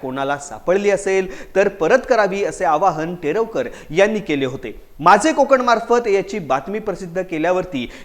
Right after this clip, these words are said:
ही बातमी वाऱ्यासारखी पसरली. ही बॅग टेरवकर यांच्या अंदाजानुसार कुळवंडी येथे रिक्षातून पडली असावी.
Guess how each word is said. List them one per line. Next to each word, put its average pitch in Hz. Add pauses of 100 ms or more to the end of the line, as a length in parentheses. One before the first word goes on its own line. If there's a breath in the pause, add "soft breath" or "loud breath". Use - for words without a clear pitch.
ही 233
बातमी 190
वाऱ्यासारखी 170
पसरली. 131 (300 soft breath)
ही 135
बॅग 127 (320 loud breath)
टेरवकर 165
यांच्या 147
अंदाजानुसार 175
कुळवंडी 269
येथे 196
रिक्षातून 165
पडली 196
असावी. 127